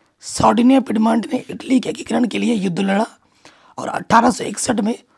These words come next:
उत्तरी और मध्य इटली के राज्यों को एकजुट करके इटली की राजशाही की स्थापना की और अठारह सौ सत्तर में रोम पर कब्जा करने के बाद इटली का एकीकरण पूरा हुआ।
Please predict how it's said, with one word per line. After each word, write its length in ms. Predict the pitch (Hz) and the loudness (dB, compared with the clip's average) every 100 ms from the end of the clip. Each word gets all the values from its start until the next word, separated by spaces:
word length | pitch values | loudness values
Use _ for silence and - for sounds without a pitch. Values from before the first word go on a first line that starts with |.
| _ _ _ - | _ _ _ -8
उत्तरी 460 | 208 - 254 269 | -8 0 4 4
और 200 | 254 240 | 4 2
मध्य 340 | 226 240 196 254 | 2 0 2 0
इटली 240 | 214 220 | 0 -2
के 120 | 202 | 0
राज्यों 340 | 196 185 165 214 | 0 0 -2 -4
को 200 | - - - | -6 -8 -10
एकजुट 340 | - - 120 | -10 -4 -4
करके 360 | - - - 131 _ _ _ _ _ - | -4 -6 -8 -12 _ _ _ _ _ -8
इटली 300 | - 247 254 | 0 2 4
की 120 | 254 | 4
राजशाही 1000 | 190 196 - - - _ - - 190 233 | 4 2 0 -6 -10 _ -8 0 2 2
की 220 | - 254 | 2 -2
स्थापना 420 | - 190 - 151 | 0 0 0 -6
की 220 | 123 117 _ _ _ _ _ _ _ - | -14 -18 _ _ _ _ _ _ _ -12
और 120 | - | -10
अठारह 440 | - - - 294 302 | -6 -2 4 6 6
सौ 160 | - | 2
सत्तर 180 | - 196 | -6 -4
में 140 | 196 | -2
रोम 360 | 202 165 233 240 | -2 2 4 4
पर 140 | 220 | 2
कब्जा 340 | - 175 170 190 | 0 -4 -2 -2
करने 260 | 180 185 | -2 -4
के 160 | 165 185 | -6 -2
बाद 260 | 180 180 - _ _ _ - | 0 0 -4 _ _ _ -8
इटली 280 | 214 - 277 | -4 0 -2
का 100 | 190 | -2
एकीकरण 260 | 180 262 | -2 0
पूरा 240 | 277 - - | 0 -4 -10
हुआ। 280 | 92 95 | -14 -20